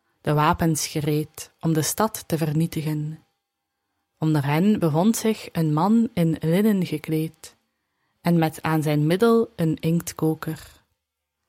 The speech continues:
Ze naderden en gingen naast het bronzen altaar staan.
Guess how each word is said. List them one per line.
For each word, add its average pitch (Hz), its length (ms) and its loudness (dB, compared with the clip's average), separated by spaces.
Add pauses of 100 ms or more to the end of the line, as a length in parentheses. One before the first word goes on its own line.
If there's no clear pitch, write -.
(160)
Ze - 160 -4
naderden 156 760 -2 (540)
en 165 180 2
gingen 214 420 4
naast 190 340 2
het 165 140 -2
bronzen 170 440 0
altaar 160 440 -4
staan. 156 600 -8